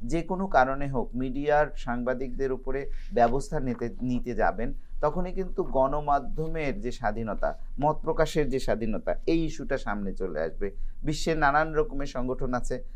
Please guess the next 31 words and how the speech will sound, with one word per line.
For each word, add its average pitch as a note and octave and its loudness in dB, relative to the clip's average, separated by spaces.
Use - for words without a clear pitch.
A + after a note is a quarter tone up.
যারা C#3 6
এই C#3 6
বিষয়গুলো B2+ -2
নিয়ে C3+ -2
সোচ্চার। C3 0
এবং E3 4
আমরাও D3 8
কিন্তু D#3 0
গণমাধ্যমের B2+ 2
স্বাধীনতা, B2+ -2
মত B2+ 0
প্রকাশের B2 -2
স্বাধীনতা A#2+ -4
নিয়ে C3 -4
দীর্ঘদিন C3+ -2
লড়াই A2 6
সংগ্রাম G#2+ -2
করেছি। G#2+ 0
এখন D3+ 2
আমরা D#3 6
চাইবো C#3+ 4
না B2 4
যে B2+ 0
আমরা C#3+ 2
যে D3 -2
জিনিসটা C#3+ -2
অর্জনের C3+ 4
জন্য C#3+ 0
লড়াই A#2 6
সংগ্রাম B2 0
করেছি, A2+ 0